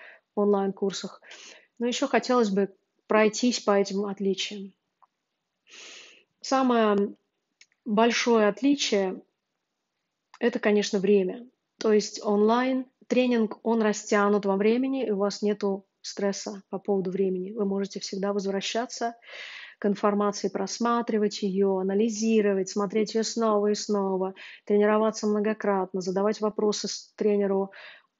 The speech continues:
эм, через платформу. На ваши, на ваши вопросы будут всегда ответы.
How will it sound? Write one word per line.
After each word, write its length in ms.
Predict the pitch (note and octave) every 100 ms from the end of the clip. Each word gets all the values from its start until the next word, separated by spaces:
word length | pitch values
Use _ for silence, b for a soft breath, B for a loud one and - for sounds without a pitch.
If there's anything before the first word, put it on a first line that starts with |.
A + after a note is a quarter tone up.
| F#3
эм, 840 | F#3 F#3 F#3 F#3 F#3 F#3 F#3 G3+ _ -
через 260 | - G3+ -
платформу. 920 | G#3 G3+ - G3+ F#3 F#3+ F#3 F#3+ G3 _ _ G#3
На 160 | G3
ваши, 260 | F#3+ F#3 G#3
на 220 | B3 G3+
ваши 240 | G3+ F#3+ G#3
вопросы 440 | G3 G3+ G3 F#3+
будут 200 | F#3+ F#3+
всегда 460 | - F#3+ F#3+ G3 G#3+ _ -
ответы. 580 | G3 G3+ F#3+ F#3 G3